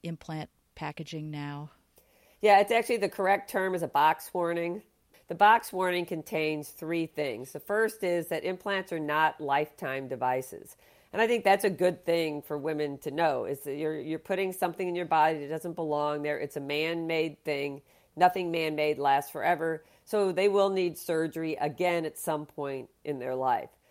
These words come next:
Speaker 2: So they need to regularly follow up with their doctor. The second, uh, thing in the box warning is A L C L. That's for women with textured implants.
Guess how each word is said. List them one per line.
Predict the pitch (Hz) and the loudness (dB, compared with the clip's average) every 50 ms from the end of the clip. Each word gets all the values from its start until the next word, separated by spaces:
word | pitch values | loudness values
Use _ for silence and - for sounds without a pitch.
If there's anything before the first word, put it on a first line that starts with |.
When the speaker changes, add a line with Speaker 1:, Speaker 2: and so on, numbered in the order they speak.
| _ _ _ | _ _ _
Speaker 2:
So | - - | -4 -2
they | 170 165 | 0 0
need | 170 175 185 185 165 | 2 2 2 2 0
to | 170 | -2
regularly | 131 131 160 175 170 165 165 175 165 165 156 147 | -2 0 2 2 2 2 2 0 0 0 -2 0
follow | - 165 156 151 147 147 147 | 2 4 4 6 6 4 2
up | 147 - | 0 -2
with | 147 - | -6 -6
their | 139 135 | -6 -4
doctor. | 127 139 135 135 131 127 - 139 104 92 | 0 2 4 4 4 2 -2 -8 -8 -8
The | 127 143 | -8 -8
second, | - - 214 220 220 233 220 196 175 - _ _ - | -2 2 2 2 2 2 -2 -4 -4 -8 _ _ -4
uh, | - 156 147 135 135 135 135 - | 0 0 2 2 0 -2 -4 -4
thing | - 160 151 | -4 -4 -2
in | 147 147 | -2 -4
the | 147 | -4
box | 127 - 147 139 139 143 - - - | 0 2 4 4 4 2 0 -6 -8
warning | 143 139 143 143 139 143 143 | -6 -6 -4 -4 -6 -6 -4
is | - 151 156 147 175 | -2 -2 -2 0 0
A | 170 170 | 2 4
L | 160 156 156 | 4 4 2
C | - - - 190 180 160 | 0 -2 -2 0 0 0
L. | 113 98 - 143 143 - - | 0 -2 -4 -8 -12 -8 -4
That's | 156 156 156 - | -4 -4 -4 -4
for | - 170 | -8 -6
women | 151 160 160 160 156 147 | -4 -4 -4 -4 -4 -4
with | 147 143 - | -6 -6 -4
textured | - 165 160 - - 175 160 143 | -4 -4 -4 -4 -6 -8 -6 -4
implants. | 151 151 147 - 165 147 156 - | -6 -6 -6 -6 -6 -6 -6 -6